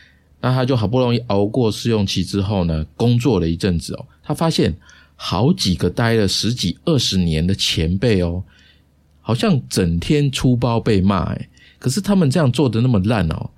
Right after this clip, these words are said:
哦，照样摆烂，一个月薪水啊，还是有五六万哦，也没被开除。那慢慢的他自己也被影响哦，开始只处理一些简单的事情，那自己负责的案子呢，就先放在一边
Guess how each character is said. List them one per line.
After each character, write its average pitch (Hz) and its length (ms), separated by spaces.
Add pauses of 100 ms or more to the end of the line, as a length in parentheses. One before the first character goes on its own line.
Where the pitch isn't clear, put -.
(480)
哦， - 160
照 135 220
样 135 180
摆 76 240
烂， 104 300 (220)
一 127 100
个 139 120
月 139 160
薪 131 300
水 123 140
啊， - 120
还 - 160
是 131 140
有 127 100
五 87 180
六 101 180
万 95 240
哦， - 200 (200)
也 - 100
没 135 140
被 175 100
开 170 180
除。 110 380 (680)
那 196 80
慢 196 200
慢 190 180
的 104 180
他 147 160
自 147 120
己 101 140
也 82 140
被 113 240
影 85 320
响 - 340
哦， 55 100 (440)
开 175 280
始 95 220
只 82 240
处 101 400
理 127 80
一 95 140
些 123 160
简 80 360
单 123 220
的 110 100
事 92 280
情， - 280 (420)
那 180 100
自 185 160
己 131 80
负 165 200
责 104 140
的 87 180
案 127 240
子 90 160
呢， 87 320
就 - 120
先 127 160
放 131 120
在 127 120
一 127 80
边 127 500